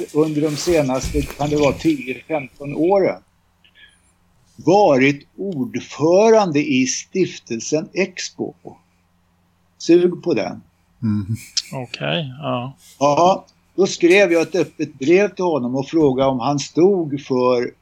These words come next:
Speaker 1: den där underteckningen, alltså av det där uppropet, vilket han slingrade sig undan, va? Men det innebär alltså att stiftelsen Expo, va,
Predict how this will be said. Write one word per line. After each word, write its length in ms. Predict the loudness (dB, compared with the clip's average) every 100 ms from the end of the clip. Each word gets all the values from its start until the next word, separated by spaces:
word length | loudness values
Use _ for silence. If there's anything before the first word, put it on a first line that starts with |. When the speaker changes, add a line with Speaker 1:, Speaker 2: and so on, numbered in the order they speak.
| _ _ _
Speaker 1:
den 200 | -2 2
där 140 | 2
underteckningen, 1000 | 2 0 -4 0 0 0 -4 -4 -4 -4
alltså 440 | -4 -2 0 -2 -4 -10 -20 -6
av 180 | 0 2
det 100 | 4
där 100 | 4
uppropet, 680 | 2 0 _ -2 -2 -6 -12 _ _ _ _
vilket 360 | 0 2 0 0
han 160 | -2
slingrade 600 | 0 -2 0 0 -2 -2
sig 260 | -6 -6 0
undan, 520 | 0 0 0 0 0
va? 240 | -2 -8 -10 _ _ -20 -20 -6
Men 160 | 2 4
det 80 | 6
innebär 680 | 4 2 2 0 4 4 4
alltså 260 | 2 0 -4
att 120 | -4
stiftelsen 720 | -4 -4 -4 -4 -2 -2 -2
Expo, 640 | 0 -2 -4 -10 -2 0
va, 380 | 0 -2 -4